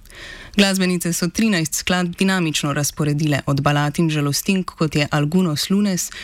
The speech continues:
do tistih bolj jeznih, obžalovanja polnih energičnih pesmi, kot je denimo Mantra.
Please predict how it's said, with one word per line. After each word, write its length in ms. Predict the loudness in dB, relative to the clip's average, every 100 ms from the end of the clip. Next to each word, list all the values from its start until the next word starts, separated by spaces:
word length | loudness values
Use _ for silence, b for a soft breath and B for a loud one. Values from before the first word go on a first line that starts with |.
| B B
do 80 | 0
tistih 340 | 2 0 2 2
bolj 280 | 2 0
jeznih, 600 | 2 0 0 -2 -2 -4 -2
obžalovanja 640 | 2 2 2 2 2 0
polnih 460 | 0 0 2 2 0
energičnih 600 | 0 2 0 2 0 0
pesmi, 440 | 0 0 0 0 B B B
kot 180 | 0 2
je 140 | 2 2
denimo 400 | 2 4 4 2
Mantra. 500 | 2 0 -2 -2 -2